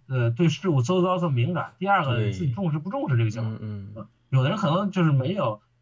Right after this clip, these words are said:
Speaker 1: 花太多时间去想，呃，自-，了解或者了解自己吧。他在，
Speaker 2: 嗯。
Speaker 1: 因为不是这个创作者的话，他不需要，对，去，去这么挖自己，对。然后呢、呃，有了这个角度之后呢，我第二个讲这个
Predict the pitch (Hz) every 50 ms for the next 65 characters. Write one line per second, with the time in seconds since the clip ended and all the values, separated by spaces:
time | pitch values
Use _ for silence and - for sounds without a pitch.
0 | _ - 190 196 196 208 165 156 196 196 170 160 160 175 190 196 - - - 170
1 | 143 123 117 - - - 120 110 101 92 - 113 - - _ - 123 123 117 -
2 | 175 156 139 123 123 151 170 - 220 190 147 120 - 156 139 120 120 139 202 202
3 | 143 117 - 151 123 113 113 - - - - _ _ _ _ - 123 117 165 160
4 | 170 147 - 175 185 196 190 190 165 - 135 160 160 196 185 151 143 131 120 113
5 | 101 95 90 95 - - 208 196 165 143 120 117 - - - 120 110 107 156 175
6 | 165 170 - - 202 208 - 160 98 - - - 104 95 - - - _ _ _
7 | _ _ _ _ _ - 131 120 135 135 117 190 156 123 117 135 151 175 180 160
8 | 143 113 95 - - - 107 101 - - - 120 127 160 175 180 160 143 123 120
9 | 117 - - _ _ _ _ _ _ _ _ _ - 139 143 143 143 127 131 170
10 | 233 220 175 - 151 117 - 113 117 117 185 175 190 214 196 156 123 110 113 117
11 | 120 117 190 196 185 170 139 131 117 113 120 113 - - - 123 117 104 98 95
12 | 90